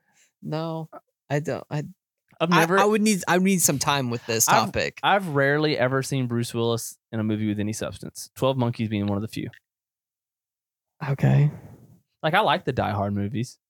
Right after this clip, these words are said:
Speaker 2: but
Speaker 1: Yeah.
Speaker 2: they're like John Wick, like John Wick before John Wick was. There we go.
Speaker 1: <laughs> Okay.
Speaker 2: Circling back to Tuesday's conversation.
Speaker 1: Yeah.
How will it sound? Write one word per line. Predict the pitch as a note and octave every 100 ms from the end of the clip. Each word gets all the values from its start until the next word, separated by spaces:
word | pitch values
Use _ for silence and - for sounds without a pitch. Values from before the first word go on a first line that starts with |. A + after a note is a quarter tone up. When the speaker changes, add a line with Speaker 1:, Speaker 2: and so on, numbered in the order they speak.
| _ _ -
Speaker 2:
but | C#3
Speaker 1:
Yeah. |
Speaker 2:
they're | C#3+ D#3+
like | C3+
John | C3 B2+ B2
Wick, | - _ _ _ _ _
like | G#3+ C3
John | C#3+ C3
Wick | C3
before | A2+ C3
John | A2+ A2 A2+
Wick | A#2+ -
was. | - -
There | C#3+
we | G#2+
go. | F2 -
Speaker 1:
<laughs> | -
Okay. | D3+ - -
Speaker 2:
Circling | C3+ B2+ A#2
back | A2+
to | A#2
Tuesday's | B2+ A#2 G#2 G2+
conversation. | G#2+ G#2 A2+ G2+ A#2 A#2+
Speaker 1:
Yeah. | - G#2